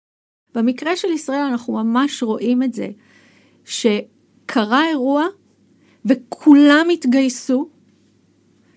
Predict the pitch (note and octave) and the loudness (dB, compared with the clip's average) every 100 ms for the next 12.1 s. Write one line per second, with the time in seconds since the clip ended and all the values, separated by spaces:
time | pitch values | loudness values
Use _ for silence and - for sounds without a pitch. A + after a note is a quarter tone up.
0 | _ - G#3 A#3+ A#3+ C4 C#4+ C4+ B3+ C4 | _ -6 2 2 2 2 4 6 6 4
1 | G#3+ G3+ - G#3+ G#3+ A3+ G#3 B3 A#3+ A#3+ | 2 -2 -8 -8 -2 -2 2 2 4 4
2 | A#3+ A#3+ A#3+ - - - - F3+ C4 D4+ | 2 0 -2 -8 -14 -12 -8 -2 2 4
3 | C#4 B3+ C#4 D#4 A#3 A#3 - - - D4+ | 4 2 4 4 4 0 -8 -4 4 4
4 | D4+ D#4 F4 F4 B3+ C4+ B3 - B3 A3 | 6 2 0 -2 -2 -2 -4 -4 -4 -4
5 | A3 G#3 G3+ G3+ G#3+ B3 - - - A#3 | -4 -6 -8 -10 -10 -12 -20 -20 -4 -4
6 | A#3 - D4+ D#4+ D#4 D4+ D4 - D4 F4 | -4 -4 0 0 0 -2 -4 -8 -8 -6
7 | C4+ - - _ - G#3 B3+ B3+ E4+ E4+ | -6 -8 -20 _ -6 0 0 2 0 -2
8 | G4 F4+ F4 E4+ C#4+ D#4+ F4 E4 G3+ - | -2 -4 -2 0 0 0 0 -2 -4 -8
9 | _ _ _ G#3 - A3 G#3+ G#3 B3 C#4+ | _ _ _ -14 -4 -4 -2 -2 -2 -2
10 | D#4+ D#4 - A3+ A3+ A3 - C#4+ C4 C#4+ | -2 -4 -2 -2 -2 -6 -2 0 0 0
11 | C#4+ C4 A3+ A#3+ A#3 A#3+ A3+ - G3+ G3+ | 0 -2 -4 -4 -2 -4 -6 -6 -8 -6
12 | A#3 | -8